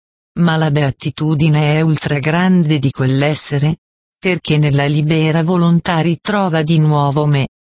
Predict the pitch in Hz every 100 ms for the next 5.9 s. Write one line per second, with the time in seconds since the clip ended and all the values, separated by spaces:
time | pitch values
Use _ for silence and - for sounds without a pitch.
0 | _ _ - 165 147 147 147 156 156 -
1 | 185 180 160 180 170 170 - 175 170 165
2 | 165 170 156 - 165 151 143 143 - 143
3 | 123 123 127 117 _ _ _ 160 151 151
4 | 151 165 156 180 - 165 160 - 170 151
5 | 151 156 139 - 170 190 220 233